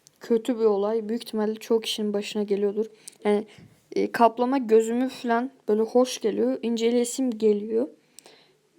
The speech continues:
E, bunu yapınca da zaten, e, bunu yapınca da zaten, e, direkt ölüyorsunuz. Şimdi oyundaki,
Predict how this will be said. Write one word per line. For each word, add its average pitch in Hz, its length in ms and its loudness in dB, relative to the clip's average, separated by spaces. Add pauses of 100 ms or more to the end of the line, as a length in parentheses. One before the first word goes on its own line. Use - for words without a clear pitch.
E, 285 120 -8 (480)
bunu 262 180 0
yapınca 262 480 0
da 220 100 -2
zaten, 226 460 -2 (1800)
e, 202 260 2 (560)
bunu 254 120 4
yapınca 262 460 4
da 262 100 2
zaten, 254 600 0 (300)
e, - 340 -6
direkt 226 220 2
ölüyorsunuz. 214 680 -2 (600)
Şimdi 233 180 -4
oyundaki, 240 640 2